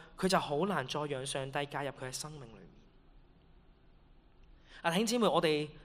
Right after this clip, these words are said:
唔會公開反對上帝。如果你宣告或者你願意相信你跟隨嘅話，我哋好少會公開去反對上帝。唔敬畏嘅意思係喺實際生活裏面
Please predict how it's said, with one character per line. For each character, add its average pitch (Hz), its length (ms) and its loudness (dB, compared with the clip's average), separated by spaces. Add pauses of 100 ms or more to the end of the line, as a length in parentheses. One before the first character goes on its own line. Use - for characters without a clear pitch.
(120)
唔 135 140 -6
會 156 100 2
公 202 300 4
開 190 280 8
反 156 280 -2
對 151 120 2
上 127 280 -4
帝。 127 200 -6
如 151 80 0
果 208 140 2
你 240 160 4
宣 254 320 -2
告 202 140 10
或 185 100 12
者 214 180 8
你 220 80 12 (200)
願 190 120 4
意 220 60 6
相 254 180 10
信 240 160 6
你 202 80 8
跟 247 220 6
隨 165 160 6
嘅 165 140 6
話， 156 160 12 (160)
我 240 100 12
哋 240 80 8
好 208 220 8
少 277 200 8
會 254 120 10
公 269 200 6
開 254 300 12
去 180 60 2
反 175 220 2
對 180 120 6
上 151 260 -2
帝。 123 80 -8 (800)
唔 202 160 0
敬 247 240 0
畏 233 160 6
嘅 226 140 6
意 226 260 2
思 226 200 4
係 262 440 2
喺 233 80 6
實 208 200 2
際 202 180 4
生 233 240 4
活 190 120 4
裏 147 180 2
面 160 200 -2